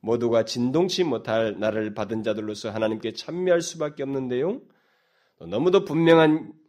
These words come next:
그 내용과 자격을 가지고 하나님께 예배할 수 있다라고 말한 이것을 우리가 분명하게 알고 그런 자로서 예배를 드린다, 드려야 되는 것입니다. 그래서 여러분들은 이것을 알고 있었-,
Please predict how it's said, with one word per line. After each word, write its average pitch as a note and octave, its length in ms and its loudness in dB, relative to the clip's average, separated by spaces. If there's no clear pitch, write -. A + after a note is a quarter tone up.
그 C#3+ 80 -2
내용과 C3+ 540 4
자격을 C3+ 340 2
가지고 B2 260 2
하나님께 B2 560 0
예배할 E3+ 380 2
수 F3 160 -6
있다라고 A#2+ 640 -4
말한 F2 440 -8
이것을 E3 420 -2
우리가 G2 500 -12
분명하게 F3+ 560 0
알고 - 540 -10
그런 F#3+ 320 2
자로서 G3+ 420 -2
예배를 E2+ 400 -14
드린다, F2 320 -20
드려야 G2+ 240 -6
되는 F2 180 -16
것입니다. - 260 -20
그래서 D#3+ 180 -2
여러분들은 A3 320 4
이것을 F#3 300 2
알고 B2 260 -2
있었-, A2+ 220 -8